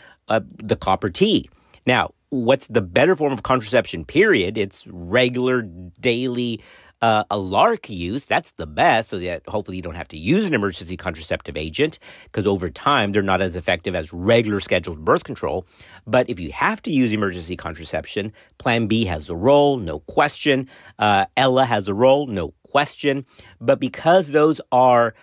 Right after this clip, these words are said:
uh, maybe influenced to some degree by body weight, less so, much less so for ulipristal, the intrauterine device is hands down the best, okay? So when there's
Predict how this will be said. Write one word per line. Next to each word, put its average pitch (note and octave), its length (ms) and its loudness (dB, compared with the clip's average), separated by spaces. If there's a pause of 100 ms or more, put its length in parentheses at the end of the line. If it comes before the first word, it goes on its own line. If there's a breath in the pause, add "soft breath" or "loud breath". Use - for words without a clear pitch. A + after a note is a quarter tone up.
(220 soft breath)
uh, A#2+ 240 0
maybe C#3 260 0
influenced C3+ 580 -4
to B2 100 -10
some B2+ 200 -2
degree A#2+ 260 -4
by G2 180 -4
body D#3+ 460 0
weight, F#2+ 340 -2
less C#3 420 -2
so, A#2 300 -2
much G3 420 -2
less G#2 300 -2
so F#2+ 380 -2 (180 soft breath)
for B2+ 100 -2
ulipristal, G2 840 -4 (420 soft breath)
the C3+ 720 0
intrauterine E3 520 2
device A2+ 540 2
is G#2+ 160 -6
hands C#3 340 -4
down G2+ 200 0
the D#2+ 60 -12
best, - 480 -14
okay? G2 140 -6 (300 loud breath)
So - 160 2
when C3 160 4
there's C3+ 280 4